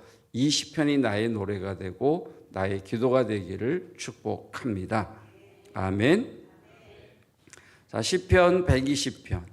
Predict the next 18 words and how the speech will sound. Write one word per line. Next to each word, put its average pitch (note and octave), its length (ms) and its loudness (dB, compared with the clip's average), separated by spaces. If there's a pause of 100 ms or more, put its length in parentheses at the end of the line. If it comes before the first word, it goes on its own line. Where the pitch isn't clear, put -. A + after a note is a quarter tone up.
(160)
성전에 E3+ 640 2
올라가는 G#2+ 840 0
노래 G#2 420 0 (280)
첫 - 280 -10
번째 F3+ 420 2
계단이겠죠. F#2+ 1000 -6 (480)
자, - 160 -12
일 B2+ 280 0
절 D#3+ 260 6
함께 C#3 280 0
읽겠습니다. A2 1000 0 (300)
"내가 B2 600 4
환난 E3+ 540 6
중에 D#3 500 4
여호와께 C3 840 4
부르짖었더니 A2+ 1200 0 (180)
내게 G#2+ 720 2
응답하셨도다." A2 2000 -2